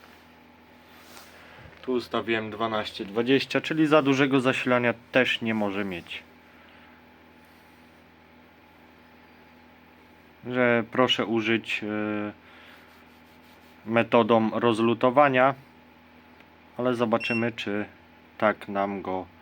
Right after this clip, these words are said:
odczyta. Najpierw sprawdzamy, jak tam piny, operacja kompletna. Jak widzicie, jest jakiś zły kontakt, także poprawiamy sobie tak długo, aż wszystkie będą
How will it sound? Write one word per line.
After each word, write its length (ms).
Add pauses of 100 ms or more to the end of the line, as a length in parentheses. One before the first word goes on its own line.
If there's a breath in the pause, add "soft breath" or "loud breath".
(920 loud breath)
odczyta. 600 (300 loud breath)
Najpierw 380
sprawdzamy, 600
jak 160
tam 180
piny, 480
operacja 560
kompletna. 760 (1000 loud breath)
Jak 200
widzicie, 600 (1400 loud breath)
jest 240
jakiś 280
zły 260
kontakt, 600
także 300
poprawiamy 640
sobie 440 (640)
tak 220
długo, 360
aż 140
wszystkie 380
będą 340